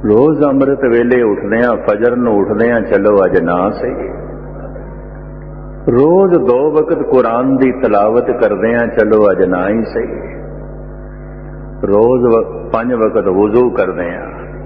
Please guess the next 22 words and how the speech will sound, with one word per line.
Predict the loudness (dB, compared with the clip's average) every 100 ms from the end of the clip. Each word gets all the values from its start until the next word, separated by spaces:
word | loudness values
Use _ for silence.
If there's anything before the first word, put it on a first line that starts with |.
| -14 -14 -14 -6 -6
ਅੱਧਾ | 0 0 0
ਇਸ਼ਨਾਨ | -2 -2 0 0 -2
ਹੁੰਦਾ | 0 2 2
ਜਿਹਨੂੰ | 2 0
ਅਸੀਂ | 0 -2
ਪੰਜ | -2 -4 -4
ਇਸ਼ਨਾਨਾਂ | -4 -2 -2 0 -2 -2
ਕਹਿੰਦੇ | 0 0 0 -2
ਹਾਂ। | -4 -12 -12 -12 -12 -14 -2
ਮੁਸਲਮਾਨ | 0 0 -2 0 0 0
ਲੋਕ | 2 2 0 -2
ਪੰਜ | -2 -2
ਇਸ਼ਨਾਨਾਂ | -2 -2 -2 0 -2
ਕਰਦੇ | 0 0 2
ਨੇ, | 2
ਮਜਬੂਰੀ | 2 2 2 4 4 4
ਅਰਬ | 4 2
ਦੇਸ਼ | 2 2 2
'ਚ | 0 0
ਪਾਣੀ | -2 0 -2
ਕੋਈ | -2 -4 -4
ਨਹੀਂ | -8 -10